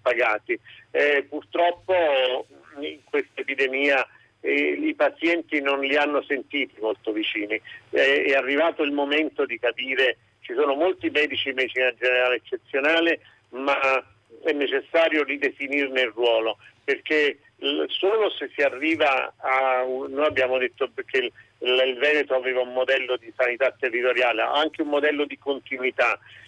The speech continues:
A-, abbiamo però bisogno anche della sanità di eccellenza, quella per la quale la Lombardia,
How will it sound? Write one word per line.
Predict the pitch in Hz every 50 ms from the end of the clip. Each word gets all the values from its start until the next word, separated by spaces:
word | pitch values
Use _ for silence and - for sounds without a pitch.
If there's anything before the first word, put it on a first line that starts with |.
| _ _
A-, | - 151 147 147 151
abbiamo | 139 131 - 160 160 160 156
però | 156 160 160 165 156
bisogno | 143 147 - - 156 147 143 143
anche | 151 151 - - 160
della | 143 143 139 127 -
sanità | - 135 131 131 123 - 143 139
di | 127 120 131
eccellenza, | 123 - - - 135 127 127 127 123 113 104 - _ - 117 107
quella | - 123 123 123 127 127 127 127 -
per | - 131 120
la | 117 117 110
quale | - 131 127 127 127 127
la | 123
Lombardia, | 120 120 120 120 113 113 110 113 - - 123 131 131 127 123 -